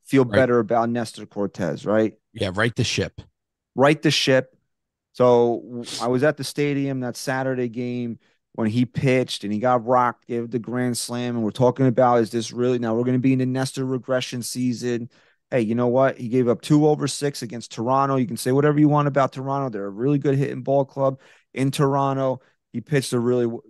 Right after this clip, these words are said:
Speaker 1: good game. So now you hope to build off of that. You feel a little bit
Speaker 2: <coughs>
Speaker 1: about, better about Nestor Cortez. You got Cole, you got Nestor. Boom. Now Sevy had to come back, and he did, and he looked healthy. And the ninety, he was pumping high
Speaker 2: Yeah.
Speaker 1: nineties cheese.
Speaker 2: Yeah.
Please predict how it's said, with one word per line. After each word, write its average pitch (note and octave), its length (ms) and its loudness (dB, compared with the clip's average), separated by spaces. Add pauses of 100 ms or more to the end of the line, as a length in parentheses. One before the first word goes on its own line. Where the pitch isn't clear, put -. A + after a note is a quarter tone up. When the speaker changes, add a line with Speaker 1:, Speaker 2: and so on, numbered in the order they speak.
Speaker 1:
good A2+ 220 -2
game. F#2 280 -4
So G#2 120 -10
now B2+ 180 -2
you C3+ 180 4
hope B2+ 240 -4
to C#3 80 -2
build C3+ 360 2
off G2+ 220 -4
of G#2 80 -12
that. G#2 140 -2
You A2 80 -8
feel C3 240 0
a A#2 120 -4
little D3 180 4
bit E3 180 4
Speaker 2:
<coughs> D3+ 100 4
Speaker 1:
about, D#3+ 340 2
better D3+ 260 2
about C#3+ 280 -2
Nestor D3 360 -10
Cortez. C#3+ 600 0 (360)
You A#2+ 100 -6
got C#3+ 260 0
Cole, D#3 300 2
you C#3+ 100 2
got C#3 240 0
Nestor. C3+ 440 -6
Boom. A#2+ 380 -2 (320)
Now C#3+ 160 0
Sevy F#3 500 2
had C#3 260 4
to A#2 60 -4
come A2+ 280 -6
back, G#2+ 300 -4
and B2 100 -6
he B2 80 -6
did, D#3+ 320 2
and C3+ 100 2
he B2 80 0
looked B2+ 260 0
healthy. D#3+ 460 2
And G#2+ 100 -6
the A#2 40 -8
ninety, D3 480 -4
he C#3+ 100 -2
was C3 140 2
pumping A2+ 720 -2
high C#3 240 0
Speaker 2:
Yeah. D#3+ 140 2
Speaker 1:
nineties D#3 460 0
cheese. F3 240 -6
Speaker 2:
Yeah. G2+ 200 0